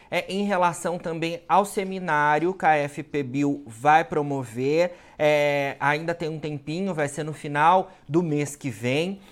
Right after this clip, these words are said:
mas, é, reforça isso que você falou em relação a esse diálogo aberto, essa discussão, ouvir os dois lados, né? E vocês vão receber também jornalistas aí nesse,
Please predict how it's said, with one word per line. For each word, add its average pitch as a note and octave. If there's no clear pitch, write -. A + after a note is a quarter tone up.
mas, E3
é, F3
reforça G3+
isso F3+
que F3
você E3
falou D#3
em E3+
relação D#3+
a D#3+
esse D#3+
diálogo D3
aberto, D3
essa D3
discussão, D3
ouvir E3
os D3+
dois C#3
lados, D3+
né? D#3+
E -
vocês D#3+
vão D#3
receber D#3
também D#3
jornalistas D#3
aí C#3+
nesse, C#3+